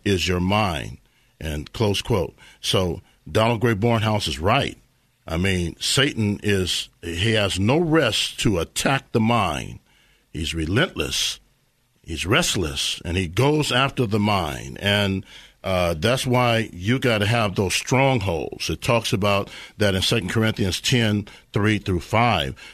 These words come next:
You gotta have a stronghold that's, uh, a, a, a, a strong,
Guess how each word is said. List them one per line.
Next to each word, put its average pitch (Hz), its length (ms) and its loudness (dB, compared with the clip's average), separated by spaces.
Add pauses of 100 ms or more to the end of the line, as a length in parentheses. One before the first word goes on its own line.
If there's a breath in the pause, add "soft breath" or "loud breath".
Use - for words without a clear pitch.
You 98 140 0
gotta 107 260 2
have 101 220 0
a 82 60 -2
stronghold 101 840 0 (320 loud breath)
that's, 95 540 0
uh, 92 380 2 (100)
a, 85 60 -4
a, 85 400 0
a, 90 400 0
a 85 40 -6
strong, 131 720 0